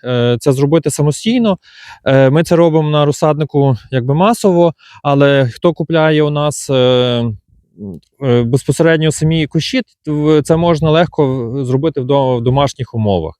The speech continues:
Зрештою, навіть можна подивитися, от зараз ми викопували клієнта під замовлення, купали саме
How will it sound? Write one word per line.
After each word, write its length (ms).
Зрештою, 280
навіть 220
можна 260
подивитися, 560
от 140
зараз 360
ми 320
викопували 520
клієнта 460
під 140
замовлення, 500
купали 380
саме 360